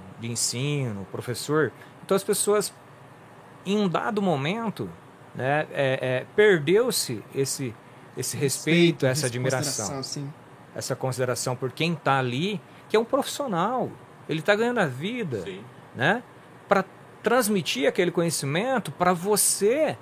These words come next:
Speaker 1: ser um ser humano diferente. Porque hoje o que muda um, um, um ser humano é conhecimento.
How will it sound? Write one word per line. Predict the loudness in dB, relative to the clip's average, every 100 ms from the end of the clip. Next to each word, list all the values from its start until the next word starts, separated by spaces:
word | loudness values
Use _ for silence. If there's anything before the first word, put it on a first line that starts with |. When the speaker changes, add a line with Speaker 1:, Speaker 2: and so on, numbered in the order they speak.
| -16 -20 -20 -14
Speaker 1:
ser | -4 -2
um |
ser | 0 0 2
humano | 2 0 -2 -8 -16 -20 -20
diferente. | -8 -2 -2 -2 -10 -16 -18 -20 -20 -6
Porque | -6 4
hoje | 6 8 6
o | 2
que | -2
muda | 0 2 2 2 2
um, | 2 0 -4 -4
um, |
um | -6
ser | 2 2
humano | 2 0 -2 -4 0
é | 0
conhecimento. | 0 -4 -4 -4 -6 -8 -14